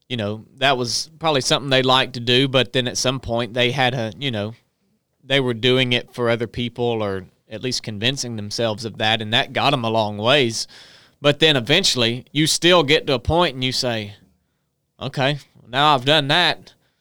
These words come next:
How much more <laughs> money can I really make, and what does that matter? And, and now what's the actual purpose? 'Cause now I've achieved this and got the money. So w-, now, now what do I do? What?" And,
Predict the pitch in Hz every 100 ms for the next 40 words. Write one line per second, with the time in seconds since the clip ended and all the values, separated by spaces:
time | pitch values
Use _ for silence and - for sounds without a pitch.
0 | _ _ _ - 156 165 156 170 165 160
1 | 180 151 175 151 147 165 147 165 175 135
2 | 131 170 143 131 202 185 127 113 110 113
3 | 113 110 143 131 139 185 175 156 180 -
4 | 143 165 - - 127 - 208 - 117 -
5 | 127 123 151 226 143 127 - 165 190 139
6 | 123 120 127 120 127 - 110 147 143 120
7 | - _ _ _ _ _ - 127 123 127
8 | 135 143 175 131 - 135 202 160 120 113
9 | 107 107 107 104 135 - _ _ - 127
10 | 123